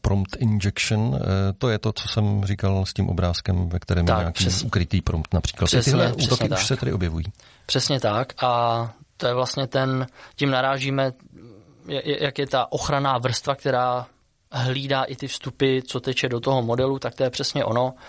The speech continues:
Speaker 2: protože ty útočníci můžou, a nemusí to být útočník, může to být právě i interní zaměstnanec, který, eh, do toho kódu, eh, vloží text nebo instrukce tak, aby zmanipuloval ten model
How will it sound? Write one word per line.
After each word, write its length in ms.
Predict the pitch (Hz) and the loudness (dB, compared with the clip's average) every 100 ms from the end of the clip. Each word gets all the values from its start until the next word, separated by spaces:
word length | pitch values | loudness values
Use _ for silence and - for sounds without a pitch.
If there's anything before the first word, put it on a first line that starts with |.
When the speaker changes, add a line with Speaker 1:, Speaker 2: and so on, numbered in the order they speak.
| - - - _ - | -20 -20 -20 _ -2
Speaker 2:
protože 400 | 117 117 123 123 | -2 0 -2 0
ty 120 | 139 | 0
útočníci 600 | 120 127 - 127 127 131 | 0 -2 0 0 0 0
můžou, 240 | 127 127 | 0 2
a 80 | 127 | 2
nemusí 320 | 131 139 - | 2 -2 -2
to 120 | 135 | -2
být 240 | 135 135 131 | 0 0 -4
útočník, 440 | 127 151 - 123 | -4 -2 0 0
může 220 | 117 117 | 0 0
to 100 | 117 | -2
být 200 | 120 120 | 0 0
právě 360 | - 123 120 117 | 0 0 0 -2
i 40 | |
interní 460 | 120 127 120 127 131 | -2 -4 0 0 0
zaměstnanec, 680 | 123 123 127 131 123 120 - | 0 0 0 0 0 0 -4
který, 440 | - 120 120 123 | -2 -2 0 -4
eh, 640 | 123 - - - - 117 117 | -6 -18 -20 -18 -2 0 2
do 80 | 117 | 0
toho 260 | 139 135 | 0 0
kódu, 560 | 135 131 123 131 135 139 - _ _ _ _ - | 0 2 2 2 -2 -4 -12 _ _ _ _ -6
eh, 200 | 135 127 | -2 0
vloží 420 | 120 123 117 139 | 0 -2 -2 -6
text 440 | - 117 123 - - | -4 -2 -2 -4 -4
nebo 220 | 123 123 | -2 0
instrukce 580 | 135 123 - 127 - 131 | -2 -4 -6 -6 -4 -2
tak, 320 | 120 127 - | 0 -2 -2
aby 420 | 131 127 123 123 | -4 0 0 0
zmanipuloval 640 | 120 117 123 131 135 127 123 | 0 0 -2 -2 -2 0 0
ten 180 | 123 127 | 0 -2
model 400 | 120 120 120 | 0 0 0